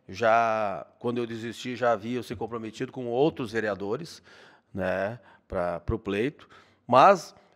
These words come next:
eu, eu, eu agradeço, né, eu, eu praticamente também tive, não fiz muita campanha, não tive tempo de fazer muita campanha, porque a gente tava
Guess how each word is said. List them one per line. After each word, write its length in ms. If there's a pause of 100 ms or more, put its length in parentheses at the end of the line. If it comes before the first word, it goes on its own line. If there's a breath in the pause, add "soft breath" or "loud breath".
eu, 400
eu, 260
eu 600
agradeço, 760 (240)
né, 220
eu, 260
eu 80
praticamente 680
também 340
tive, 560 (140)
não 240
fiz 400
muita 560
campanha, 680
não 280
tive 320
tempo 320
de 80
fazer 260
muita 300
campanha, 420
porque 220
a 40
gente 220
tava 340